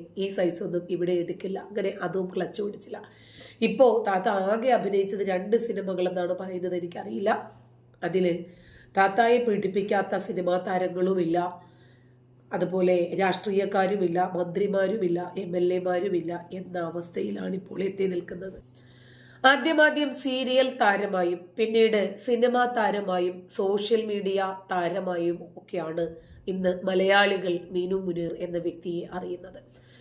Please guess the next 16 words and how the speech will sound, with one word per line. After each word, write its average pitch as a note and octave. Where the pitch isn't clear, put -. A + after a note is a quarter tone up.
തമിഴ് C4
സിനിമകളിൽ A#3
ഉൾപ്പെടെ G3
ഗ്ലാമർ G#3
വേഷങ്ങളിൽ F#3+
ഇവർ F3+
അഭിനയിച്ചിട്ടുണ്ട്. F#3
മീനു B3+
കുര്യൻ, A3
മിന്നു G#3+
കുര്യൻ, G3+
ഇങ്ങനെയൊക്കെയാണ് G#3+
സ്ക്രീനിൽ G3+
ഇവരുടെ F#3+
പേരുകൾ F3+
മനസ്സിലാകുന്നത്. F3